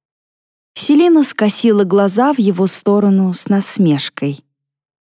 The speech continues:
«Я сын людей из другого мира», продолжал он все с той же улыбкой.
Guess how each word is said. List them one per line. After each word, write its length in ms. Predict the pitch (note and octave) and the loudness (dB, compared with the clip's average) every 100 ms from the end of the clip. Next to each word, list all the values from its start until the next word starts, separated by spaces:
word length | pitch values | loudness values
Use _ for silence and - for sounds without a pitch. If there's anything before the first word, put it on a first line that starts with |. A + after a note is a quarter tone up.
| _ - | _ -2
«Я 380 | G3 D4+ E4 E4+ | 2 2 2 0
сын 400 | - D4 D4+ B3+ | -2 2 4 4
людей 560 | A3+ E3+ G#3+ C#4 C4+ | 2 2 2 2 2
из 260 | - A3+ F#3 | 2 0 0
другого 460 | G3+ F#3 G3+ F#3+ | -2 0 0 2
мира», 560 | G3 F3+ E3 D#3 D3+ D3 - _ _ _ _ | 2 2 2 0 0 -4 -10 _ _ _ _
продолжал 640 | - F#3+ F3+ F3+ F3 G#3 G3+ | -4 0 0 0 0 0 2
он 220 | F3+ F3 | 2 0
все 260 | - F3 | -2 -2
с 100 | E3+ - | -2 -2
той 200 | E3+ E3+ | -2 0
же 200 | D3+ F3 | 0 0
улыбкой. 600 | E3+ D#3+ - - D#3 | 0 -2 -6 -8 -8